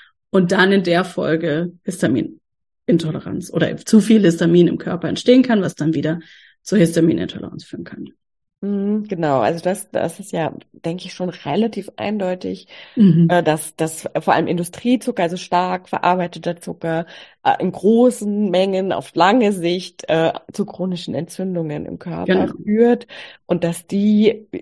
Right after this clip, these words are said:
Speaker 2: in Wechselwirkung mit, mit der HIT stehen.
Speaker 1: Genau, also das, das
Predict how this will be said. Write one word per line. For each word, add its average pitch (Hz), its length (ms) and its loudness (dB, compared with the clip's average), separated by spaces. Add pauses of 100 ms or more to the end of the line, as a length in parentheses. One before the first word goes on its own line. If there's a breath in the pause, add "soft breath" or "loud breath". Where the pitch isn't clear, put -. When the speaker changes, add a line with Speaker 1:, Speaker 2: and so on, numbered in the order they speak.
(400)
Speaker 2:
in 185 200 2
Wechselwirkung 185 680 0
mit, 170 460 -6
mit - 180 -6
der 165 80 -2
HIT 214 500 -4 (420)
stehen. 185 920 -4 (840)
Speaker 1:
Genau, 254 240 6
also 202 200 6
das, 240 260 6
das 233 260 2